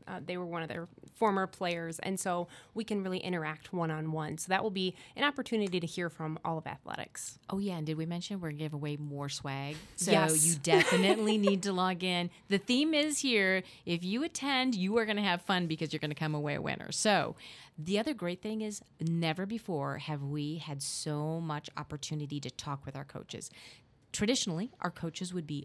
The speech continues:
Speaker 2: on the road competing with their teams or in practice with students, a pretty heavy, busy schedule. This is a really unique opportunity that the pandemic is, is giving us, and that is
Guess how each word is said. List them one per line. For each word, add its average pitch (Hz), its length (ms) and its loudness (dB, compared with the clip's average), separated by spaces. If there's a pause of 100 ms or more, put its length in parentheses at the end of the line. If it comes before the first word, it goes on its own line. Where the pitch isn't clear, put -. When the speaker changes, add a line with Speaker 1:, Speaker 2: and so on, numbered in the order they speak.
(140)
Speaker 2:
on 165 140 -2
the 196 80 -6
road 156 340 -6
competing 160 760 -8 (240)
with 160 280 -4
their 220 140 -4
teams 165 560 -6 (300)
or 156 220 -4 (120)
in 220 300 0
practice 170 840 -8 (120)
with 185 360 -4
students, 170 760 -6 (160)
a - 40 -14 (180)
pretty 220 340 -4
heavy, 202 360 -4
busy 185 360 -6
schedule. 151 640 -6 (460)
This 220 280 2
is 277 260 -2 (120)
a 165 80 -2 (180)
really 208 320 2
unique 165 460 -2
opportunity 151 880 -4
that 151 380 -4 (260)
the 170 80 -8
pandemic 175 600 0
is, 165 340 -2
is 165 200 -6
giving 226 400 0
us, 165 340 -2
and 185 200 -2
that 220 180 -2
is 185 340 -2